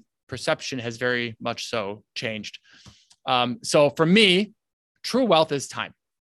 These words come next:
I wanna have the control in my life that I can coach my kids, that I can see them grow up,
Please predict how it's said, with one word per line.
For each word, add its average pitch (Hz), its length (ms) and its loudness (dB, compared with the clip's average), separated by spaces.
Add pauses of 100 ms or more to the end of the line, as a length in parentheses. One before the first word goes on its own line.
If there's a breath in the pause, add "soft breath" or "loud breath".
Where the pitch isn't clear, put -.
(520)
I 160 180 2
wanna 196 280 2
have 147 320 -2
the 139 80 -8
control 160 680 0
in 165 100 0
my 156 160 2
life 131 340 -6
that 131 100 -6
I 131 120 -6
can 123 140 -18
coach 127 280 -10
my 131 80 -4
kids, 120 480 -6
that 123 100 -4
I 120 80 0
can 117 140 -8
see - 160 -6
them 127 160 -2
grow 120 220 0
up, 117 180 -2